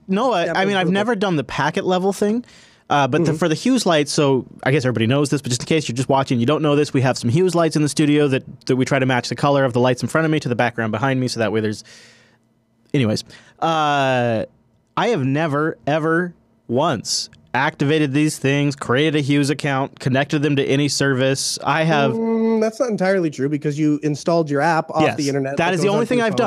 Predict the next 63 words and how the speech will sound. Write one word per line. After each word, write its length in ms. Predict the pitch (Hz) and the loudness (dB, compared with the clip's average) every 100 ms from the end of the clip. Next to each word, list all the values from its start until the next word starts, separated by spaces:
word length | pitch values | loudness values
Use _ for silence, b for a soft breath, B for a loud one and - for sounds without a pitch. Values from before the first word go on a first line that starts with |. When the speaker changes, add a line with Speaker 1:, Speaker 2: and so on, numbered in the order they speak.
| 139 | 0
Speaker 1:
done. 20 | 117 | -2
But 320 | 220 262 - 143 | 0 0 0 0
once 240 | 190 233 | -2 0
I 80 | 220 | -2
installed 340 | 196 208 190 | 0 0 0
the 140 | 156 277 | 0 0
app, 260 | 294 131 | 0 -2
it 120 | - 175 | -2 0
did 160 | 202 | 0
a 60 | 156 | 2
wan 420 | 151 185 196 175 | 0 0 0 -2
discovery, 440 | 139 - 127 113 147 | -2 -2 -2 0 0
I 40 | |
mean, 140 | 147 147 | 0 0
it 40 | |
did 100 | 135 | 0
a 40 | 120 | 0
lan 260 | 143 190 | 0 0
discovery 320 | 170 - 127 | -2 -2 0
over 100 | 127 | 0
Speaker 2:
Yeah. 60 | 113 | 0
Speaker 1:
Wi-Fi. 540 | 131 170 165 110 104 - B B B | 0 0 0 0 -2 -6 B B B
I 120 | 151 | 0
never, 340 | 190 190 185 | 0 0 0
Speaker 2:
Right. 60 | 156 | 2
Speaker 1:
like, 360 | 143 131 - - | 0 0 -4 -8
paired 280 | - 160 | -2 0
it 80 | 156 | 0
to 100 | 160 | 0
an 40 | 135 | -2
account. 360 | - 143 131 B B B | 0 0 0 B B B
And, 320 | 180 196 190 185 | -2 0 -2 -2
and 120 | 160 | -2
the 40 | |
downside 360 | 185 269 277 180 | 0 0 0 0
of 60 | |
that 160 | 143 135 | 0 0
is, 180 | 127 120 | 0 0
is 160 | 127 - | -2 -2
I 100 | 151 | 0
have 200 | 165 135 | 0 0
no 160 | 147 143 | 0 0
control 440 | 139 123 147 143 | -2 -2 0 2
over 180 | 135 123 | 2 0
these 180 | 120 113 | 0 0
lights 300 | 117 113 - | 0 0 0
when 100 | 120 | 0
I'm 80 | 110 | 0
not 160 | 107 | -2
in 80 | 101 | -2
the 60 | 104 | -4
studio. 400 | - 104 95 - _ | -2 -2 -2 -6 _
So 160 | - 160 | -4 0
that's 180 | 165 170 | 0 0
the 80 | 151 | 0
downside 400 | 214 170 113 190 | 0 0 0 0
Speaker 2:
Yeah. 100 | 180 | -2
Speaker 1:
to 40 | |
it. 60 | - | -2
But 140 | 92 175 - _ 226 | -6 -6 -14 _ -2
Speaker 2:
Uh, 80 | 269 262 233 - | -2 -2 -8 -2
but 80 | 302 | 0
here's, 240 | 370 359 | 0 -2